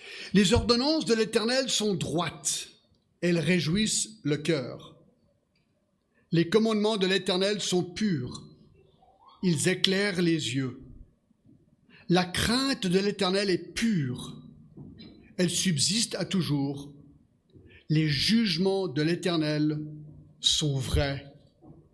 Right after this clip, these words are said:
Ils sont tous justes. Ça, mes amis, c'est les beaux versets. Moi, ils sont tous beaux, hein, parce qu'ils sont tous inspirés,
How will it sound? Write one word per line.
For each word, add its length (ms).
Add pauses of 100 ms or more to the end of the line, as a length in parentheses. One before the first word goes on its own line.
(180)
Ils 180
sont 240 (160)
tous 640 (920)
justes. 680 (1500)
Ça, 260
mes 200
amis, 300
c'est 280
les 140
beaux 160
versets. 520
Moi, 100
ils 40
sont 120
tous 180
beaux, 220
hein, 180
parce 120
qu'ils 100
sont 120
tous 180
inspirés, 540